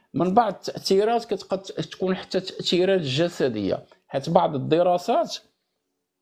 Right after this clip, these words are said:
بيلا-، مي-، بينات بلا ان الكراهيه تيمكن تزيد حتى من المستويات ديال التوتر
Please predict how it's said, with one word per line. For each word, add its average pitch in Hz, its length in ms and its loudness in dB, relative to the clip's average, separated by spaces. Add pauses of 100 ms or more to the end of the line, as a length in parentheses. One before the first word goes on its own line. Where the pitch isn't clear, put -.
(560)
بيلا-، 180 760 2
مي-، 156 640 -2
بينات 196 840 2
بلا 170 400 0
ان 170 160 0
الكراهيه 165 920 0 (500)
تيمكن 190 480 0
تزيد 180 320 0
حتى - 340 -4
من 220 80 -2
المستويات 196 1040 0
ديال 151 200 0
التوتر 170 880 -2